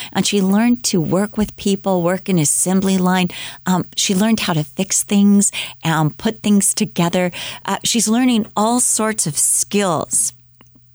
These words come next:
So she's all ready to go to college, but she lacks two things. One of those things is a suitcase to put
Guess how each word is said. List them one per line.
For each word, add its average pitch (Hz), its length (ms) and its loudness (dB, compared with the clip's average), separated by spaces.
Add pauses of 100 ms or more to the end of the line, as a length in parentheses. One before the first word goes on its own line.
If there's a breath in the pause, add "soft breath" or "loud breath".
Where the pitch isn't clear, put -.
(600 loud breath)
So - 180 -2
she's 202 380 0
all 262 380 2
ready 180 720 0 (140)
to - 100 0
go 180 160 2
to 202 80 0
college, - 480 -4
but - 100 -4
she 170 220 0
lacks 165 520 -2 (140)
two - 160 -2
things. - 460 -6 (800 loud breath)
One 196 140 2
of 269 100 -2
those 214 240 -2
things 170 300 0
is 160 160 -2
a 156 60 -2
suitcase - 1000 -2 (260)
to 180 140 0
put - 640 -6